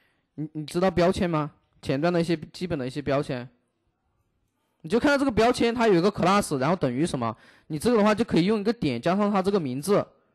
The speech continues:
对吧？加上，加上它这里面这个内容，就可以直接定位到这个标签，就可以直接定位到这个标签，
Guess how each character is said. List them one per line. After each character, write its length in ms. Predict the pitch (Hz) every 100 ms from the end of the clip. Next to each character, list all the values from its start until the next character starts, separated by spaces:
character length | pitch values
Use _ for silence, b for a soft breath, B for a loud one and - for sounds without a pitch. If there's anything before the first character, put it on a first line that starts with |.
| _ _ _ _
对 100 | 185
吧？ 120 | 160
加 160 | 175 220
上， 180 | 226 -
加 140 | 214
上 120 | 233
它 120 | 226
这 140 | 202 233
里 100 | 180
面 140 | 156
这 80 | 196
个 80 | 208
内 140 | 233
容， 260 | 190 143 143 -
就 100 | 190
可 100 | 175
以 60 |
直 220 | 147 127 139
接 120 | 165
定 160 | 180
位 80 | 180
到 100 | 170
这 80 | 156
个 60 | 143
标 120 | 135
签， 260 | 139 131 - _ _ _ _ _ _ _ _ _ _ _ _ -
就 120 | 202
可 120 | 175
以 60 | 147
直 200 | 131 131
接 140 | 160
定 180 | 180 180
位 80 | 170
到 100 | 160
这 120 | 151
个 60 |
标 140 | 135 127
签， 240 | - 117